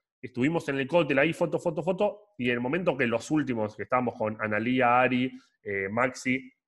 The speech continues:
Falá y yo, y, y otras, Racazot, estaban Dan, Chuyanu y, y Nitsu también, eh, Andy no estaba porque estaba resolviendo otra cosa, seguro, no me acuerdo, pero digo, estuvo presente ahí todo Bekef,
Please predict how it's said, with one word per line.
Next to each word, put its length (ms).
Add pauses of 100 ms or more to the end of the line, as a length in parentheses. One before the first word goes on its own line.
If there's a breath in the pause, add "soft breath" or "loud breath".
Falá 240
y 40
yo, 340
y, 440
y 240
otras, 460 (120)
Racazot, 580
estaban 320
Dan, 320
Chuyanu 760
y, 460
y 100
Nitsu 320
también, 540 (500 soft breath)
eh, 280 (260)
Andy 300
no 80
estaba 320
porque 100
estaba 220
resolviendo 360
otra 60
cosa, 240
seguro, 340
no 120
me 60
acuerdo, 300
pero 220
digo, 160
estuvo 240
presente 380
ahí 120
todo 260
Bekef, 300